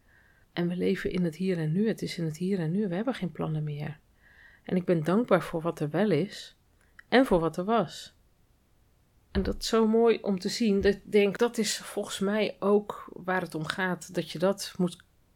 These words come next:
kunnen zien te bereiken. En ik weet hoe moeilijk dat is. Ik begrijp ook hoe moeilijk dat is. En deze vrouw kon het ook heel mooi aangeven.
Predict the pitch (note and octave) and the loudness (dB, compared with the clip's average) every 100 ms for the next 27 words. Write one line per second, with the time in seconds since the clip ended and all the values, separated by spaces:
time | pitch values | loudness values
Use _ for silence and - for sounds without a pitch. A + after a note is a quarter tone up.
0 | _ - G3+ F#3+ D#3+ - F#3+ E3+ D#3 D#3+ | _ 2 4 4 0 0 0 0 -2 0
1 | F3 F3+ - - - _ _ _ _ _ | 2 2 0 -8 -10 _ _ _ _ _
2 | _ _ F3 F3+ F3+ _ G#3+ G3+ F3+ F3+ | _ _ -2 0 -2 _ 4 8 6 6
3 | F3 E3 E3+ D#3+ D#3+ D#3 D3+ - D#3 D#3+ | 2 0 0 -2 -4 -2 -2 -2 -4 -2
4 | - D#3+ E3+ E3+ - D#3+ D#3 D3+ D#3 D#3 | 0 4 4 2 -4 -4 -2 -2 -4 -6
5 | D#3 D3+ D3+ - - _ - - - - | -8 -6 -8 -12 -20 _ -20 -20 -20 -20
6 | _ _ _ _ - E3 F3 F3+ F3 - | _ _ _ _ -2 4 4 2 -4 0
7 | F3 F3 E3 - _ G3+ F#3 E3+ E3 F3+ | 4 4 2 -6 _ -2 0 0 -2 0
8 | F3+ F3+ D#3+ - F3 F3+ - C#3+ D3+ D#3 | 2 4 2 2 2 0 0 0 0 -2
9 | D3+ | -6